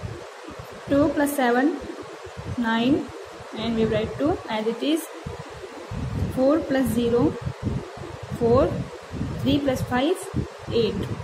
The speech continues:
Okay, come to next page, page number fifty-nine।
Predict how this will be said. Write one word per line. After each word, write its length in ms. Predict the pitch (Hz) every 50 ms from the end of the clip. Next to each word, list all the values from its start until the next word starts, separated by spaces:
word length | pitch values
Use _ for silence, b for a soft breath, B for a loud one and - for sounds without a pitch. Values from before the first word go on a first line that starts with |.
| - - - - - - - - - - - - - - - - 220
Okay, 300 | 226 - - 262 277 311 403 - - - - - - - - - - - - - - - - - - - - - - -
come 180 | 240 240 254 247
to 60 | 269 262
next 260 | 247 247 240 - - -
page, 260 | 269 277 302 339 339 - - - - - - - - - - - - - - - - - - - - - - - - - - - - - 240
page 220 | 247 240 247 233
number 220 | 247 240 240 247 247 -
fifty-nine। 580 | 262 254 - - 262 247 247 254 254 277 311